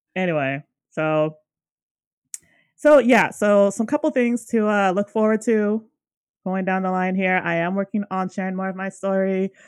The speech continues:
putting it all together. And, um, like I said, we are gonna do a separate episode on psychic attacks 'cause I think that's really important right now. Um, I do see a lot of TikToks of people talking about psychic attacks, but I just, I feel like the information isn't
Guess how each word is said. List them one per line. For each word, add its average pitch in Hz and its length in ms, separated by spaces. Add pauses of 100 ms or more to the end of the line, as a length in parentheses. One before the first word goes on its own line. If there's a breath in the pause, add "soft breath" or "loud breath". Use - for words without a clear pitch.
(300 soft breath)
putting 214 280
it 226 100
all 208 160
together. 196 720 (140)
And, 165 500
um, 160 840 (340)
like 170 160
I - 20
said, 196 180
we 180 100
are 196 140
gonna 415 180
do 240 120
a 202 60
separate 165 280
episode 175 360
on 196 80
psychic 196 280
attacks 202 440
'cause - 120
I 175 100
think 247 180
that's 247 160
really 165 160
important 156 360
right 175 140
now. 185 280 (440 soft breath)
Um, 180 100
I 165 120
do 294 160
see 440 140
a 339 40
lot 202 140
of 190 40
TikToks - 580
of 135 140
people 156 200
talking 139 340
about 190 220
psychic 175 280
attacks, 202 400
but 170 120
I 170 60
just, 196 220
I 160 120
feel 240 160
like 330 160
the 254 100
information 175 680
isn't 165 500